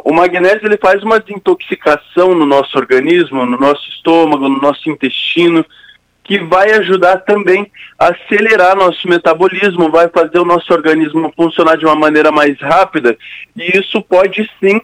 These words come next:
ajudar até no emagrecimento, Costa Filho.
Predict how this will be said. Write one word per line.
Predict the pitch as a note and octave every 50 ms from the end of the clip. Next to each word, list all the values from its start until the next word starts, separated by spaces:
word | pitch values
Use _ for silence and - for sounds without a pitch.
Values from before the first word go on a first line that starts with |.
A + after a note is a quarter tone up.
| - _ _ - _
ajudar | - D#3+ E3+ D#3+ F3 F3+ - F3+ F#3
até | G#3 G3+ - - F#3 F#3 G3
no | A3 A3 G#3+
emagrecimento, | G#3+ G#3+ G#3+ G3 G3+ G#3+ G#3 - - A3+ G3+ D#3+ D3 C#3 -
Costa | - D3+ C#3+ - - D3+ D3 -
Filho. | F3+ F3 D3 A#2 G#2+ G2+ -